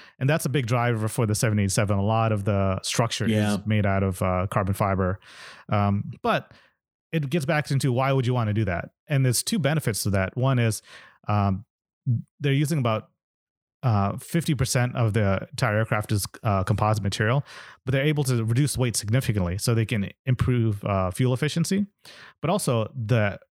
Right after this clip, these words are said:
Speaker 1: the flexing, the, well, the amount of flexing that's allowed allows for a much smoother ride, right? So if you get any
Speaker 2: Yeah.
Speaker 1: turbulence, all of that, oh, not all of it, but significant of that is absorbed in the wings. And it's similar to your suspension of the car.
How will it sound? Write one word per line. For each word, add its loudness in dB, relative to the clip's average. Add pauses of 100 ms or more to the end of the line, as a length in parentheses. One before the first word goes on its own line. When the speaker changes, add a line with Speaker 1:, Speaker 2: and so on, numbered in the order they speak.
Speaker 1:
the 2
flexing, 0
the, 0 (300)
well, -2 (280)
the 0
amount 0
of -4
flexing -2
that's 0
allowed 0 (580)
allows 2
for -2
a -2
much 0
smoother 0
ride, -2 (100)
right? 2
So 0
if -2
you 2
get 0
any 0
Speaker 2:
Yeah. -2
Speaker 1:
turbulence, -2 (240)
all 0
of 0
that, -2 (160)
oh, 2
not 2
all 2
of 2
it, 2
but 2 (240)
significant 0
of 0
that 0
is 2
absorbed 0
in 2
the 2
wings. 0
And 2
it's 0
similar 0
to -2
your 0
suspension 2
of 2
the 0
car. 2